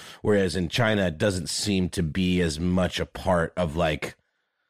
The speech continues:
the identity, you know, of the country. Not to say that Japan's only known for making video games, but obviously some of the biggest names in gaming in the universe are from Japan.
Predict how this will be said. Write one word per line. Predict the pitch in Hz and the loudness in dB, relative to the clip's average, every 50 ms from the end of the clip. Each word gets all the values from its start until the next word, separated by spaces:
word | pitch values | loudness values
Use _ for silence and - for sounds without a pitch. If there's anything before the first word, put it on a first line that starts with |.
| _ _ - | _ _ -2
the | 90 95 90 | 2 2 4
identity, | 87 82 71 87 90 85 80 85 - - 87 67 - - - | 4 2 2 2 0 2 0 -2 -2 -2 -4 -4 -4 -6 -6
you | 82 87 | -4 -2
know, | 85 82 82 | 0 0 0
of | 82 82 80 71 | 0 -2 -2 -4
the | 73 | -6
country. | - - 85 82 71 - 90 - | -6 -4 -4 -4 -4 -4 -4 0
Not | 123 135 113 | 0 0 0
to | 123 | 0
say | - - - 139 | 0 2 2 4
that | 131 123 117 | 4 2 0
Japan's | 104 110 127 - 131 123 123 117 113 | 0 -2 0 2 2 2 4 4 4
only | 117 123 123 123 123 120 - - - - - - - | 2 2 2 2 0 0 -2 -6 -14 -16 -14 -6 0
known | 98 107 110 120 120 110 | 2 4 6 6 6 4
for | 107 117 | 4 4
making | 117 117 117 123 113 | 4 4 4 2 4
video | 131 190 190 131 104 98 | 4 6 6 6 4 4
games, | 82 90 90 87 92 101 92 | 2 0 0 0 0 0 -2
but | 82 95 95 87 82 | 0 -2 -2 -2 0
obviously | 98 95 92 92 92 - - 90 | -2 -2 0 -2 -2 -4 -4 -6
some | - - 98 92 | -2 0 0 0
of | 87 82 | 0 0
the | 87 | -2
biggest | 80 80 - 95 85 101 85 - 78 85 | -4 0 -2 0 0 0 -2 -2 -4 -2
names | 95 92 90 95 92 80 | -2 0 0 0 0 0
in | 85 85 85 | -2 -2 -2
gaming | 90 90 92 92 92 87 85 82 | -2 0 0 0 0 0 0 -2
in | 82 82 | -4 -4
the | 82 82 | -4 -2
universe | 90 123 143 139 117 90 82 82 92 87 - - - | 2 4 4 4 4 2 0 -2 -2 -4 -4 -6 -6
are | 65 85 | -6 -8
from | - - 87 85 80 | -8 -8 -8 -8 -8
Japan. | 73 - - 151 139 - - - - | -8 -4 -2 -2 -2 -4 -8 -18 -20